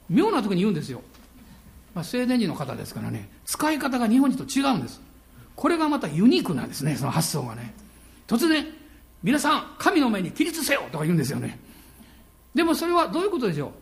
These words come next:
う？もう周りのことに心を奪われないで、まっすぐにイエス様を見上げようということです。まっすぐに神様を信頼せよと。ね、あれやこれや考えて悩むなってね。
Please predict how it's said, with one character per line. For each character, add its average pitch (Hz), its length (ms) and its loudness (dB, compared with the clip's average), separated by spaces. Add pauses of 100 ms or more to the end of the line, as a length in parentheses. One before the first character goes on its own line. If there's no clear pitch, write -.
(380)
う？ 233 40 2
も 285 100 6
う - 20 4
周 240 420 4
り 359 60 0
の 311 100 2
こ 294 80 -6
と 285 80 -4
に 269 100 2
心 277 320 -2
を 226 40 2
奪 247 140 -2
わ 285 40 -2
れ 277 100 -2
な 262 140 2
い 226 80 -2
で、 220 460 -2 (180)
ま 208 200 2
っ 311 40 0
す - 260 -8
ぐ 370 100 -6
に 320 100 0
イ 262 60 0
エ 320 60 -2
ス - 100 -10
様 302 180 -4
を - 20 -4
見 254 140 -2
上 294 80 -8
げ 294 80 -6
よ 285 80 0
う - 80 -6 (180)
と - 80 -6
い 156 60 -2
う 147 40 -6
こ 147 80 -6
と 135 100 -14
で 107 100 -16
す。 - 140 -20 (260)
ま 254 120 4
っ - 40 0
す - 140 -2
ぐ 359 60 0
に 339 80 -2
神 339 220 -6
様 294 180 -2
を - 20 -4
信 311 200 -4
頼 311 140 -4
せ 302 120 -4
よ 277 120 -2
と。 - 100 -14 (540)
ね、 247 180 -2 (100)
あ 262 120 2
れ 359 80 4
や 330 100 4
こ 294 80 -2
れ 294 80 0
や 262 100 2
考 - 160 -2 (120)
え 311 60 -2
て 254 60 -2
悩 311 280 4
む 330 80 8
な 208 80 6
っ - 60 -4
て - 220 -16
ね。 - 120 -20